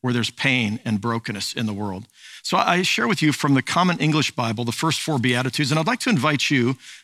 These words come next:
to join me in reading them together. So let's say them together. Happy are people who are hopeless, because the kingdom of heaven is theirs. Happy are people who grieve,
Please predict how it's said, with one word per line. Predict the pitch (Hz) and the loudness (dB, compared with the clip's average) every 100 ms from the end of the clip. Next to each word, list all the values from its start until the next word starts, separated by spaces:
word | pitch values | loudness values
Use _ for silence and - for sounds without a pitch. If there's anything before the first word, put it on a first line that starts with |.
| _ - | _ 0
to | 147 143 | 2 2
join | 113 143 160 | 2 2 4
me | 147 | 4
in | 143 120 | 4 4
reading | 123 113 | 4 4
them | 113 | 2
together. | - 101 107 101 | 0 -4 -4 -4
So | - 143 | -4 -2
let's | 196 | -2
say | - 165 | 0 2
them | 147 | 2
together. | 127 110 92 - - - - _ - | 0 -2 -8 -16 -18 -18 -18 _ 0
Happy | 175 214 - 214 220 | 2 2 2 0 2
are | 139 | 0
people | 131 - 160 165 160 151 _ _ _ | 0 0 0 0 -2 -4 _ _ _
who | 139 | -2
are | 127 | 0
hopeless, | - 185 - - - - - _ _ _ _ _ _ _ _ _ _ _ _ - | 0 -2 -4 -8 -8 -8 -10 _ _ _ _ _ _ _ _ _ _ _ _ -4
because | - 147 | 0 2
the | 139 | 2
kingdom | - 180 156 | 2 2 4
of | 123 | 2
heaven | 123 156 104 101 - | 2 0 -2 -6 -6
is | 117 113 | -6 -2
theirs. | 135 104 - - _ _ _ _ _ _ _ _ _ _ - | -2 -2 -6 -10 _ _ _ _ _ _ _ _ _ _ 0
Happy | 180 196 202 | 0 2 2
are | 156 | 2
people | - 175 165 | 2 2 4
who | 147 | 2
grieve, | 123 110 135 190 156 117 110 - | 2 0 2 4 4 0 -4 -10